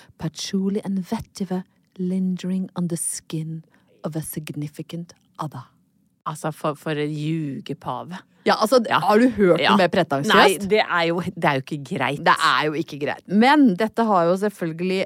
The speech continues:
Speaker 1: eh, vekket fantasien, eh, i meg.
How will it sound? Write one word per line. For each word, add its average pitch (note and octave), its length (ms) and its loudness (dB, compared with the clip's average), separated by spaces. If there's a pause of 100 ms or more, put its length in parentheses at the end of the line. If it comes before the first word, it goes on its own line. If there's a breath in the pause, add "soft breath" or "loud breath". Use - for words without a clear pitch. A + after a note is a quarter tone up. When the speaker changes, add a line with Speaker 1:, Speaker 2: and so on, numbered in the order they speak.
(160)
Speaker 1:
eh, F3+ 580 0 (420)
vekket - 720 -6 (100)
fantasien, F3 1120 -4 (460 soft breath)
eh, E3+ 360 -2 (100)
i E3 140 -6
meg. D3+ 340 -8